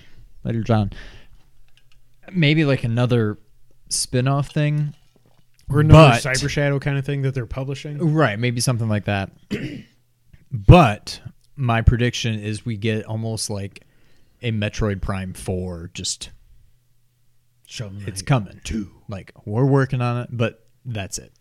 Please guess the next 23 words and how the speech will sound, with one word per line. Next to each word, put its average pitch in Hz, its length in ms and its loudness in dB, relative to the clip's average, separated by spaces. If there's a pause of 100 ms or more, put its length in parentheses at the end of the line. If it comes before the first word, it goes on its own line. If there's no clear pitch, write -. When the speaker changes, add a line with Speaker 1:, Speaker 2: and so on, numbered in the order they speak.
(120)
Speaker 2:
<clears throat> - 680 -12
'Cause 151 160 -2
didn't 240 340 -8
King 180 300 -2
Knight 170 240 -12
come 139 160 -2
out, 139 240 -4
like, 101 260 -16
frickin' 107 500 -10 (420)
Speaker 1:
It's - 120 -16
been 110 280 -4
at 98 140 -14
least 113 320 -6 (120)
two 143 220 0
Speaker 2:
two? 185 60 2
Speaker 1:
years, 185 400 -4
Speaker 2:
At 127 160 -4
Speaker 1:
yeah. 104 80 0
Speaker 2:
least - 200 -8
two, 113 140 -10
yeah. 90 300 -16 (100)
Speaker 1:
Yeah. 90 140 -10
Speaker 2:
Okay. 85 160 -16